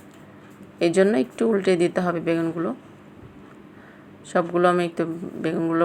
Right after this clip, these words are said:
উল্টে দিয়ে নাড়া দিয়ে দিলাম। এই তো আমার রান্নাটা অনেকটা হয়ে আসছে, দেখেন পানি অনেকটা শুকিয়ে গিয়েছে এবং কালারটাও চেঞ্জ হয়ে আসছে। তো এবার আমরা ডিমগুলো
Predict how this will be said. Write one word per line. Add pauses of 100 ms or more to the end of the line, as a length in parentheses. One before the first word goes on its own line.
উল্টে (100)
দিয়ে (100)
নাড়া
দিয়ে
দিলাম। (1120)
এই
তো
আমার
রান্নাটা (100)
অনেকটা
হয়ে
আসছে, (380)
দেখেন (100)
পানি (100)
অনেকটা
শুকিয়ে
গিয়েছে (840)
এবং (140)
কালারটাও (100)
চেঞ্জ
হয়ে
আসছে। (3500)
তো (120)
এবার
আমরা (100)
ডিমগুলো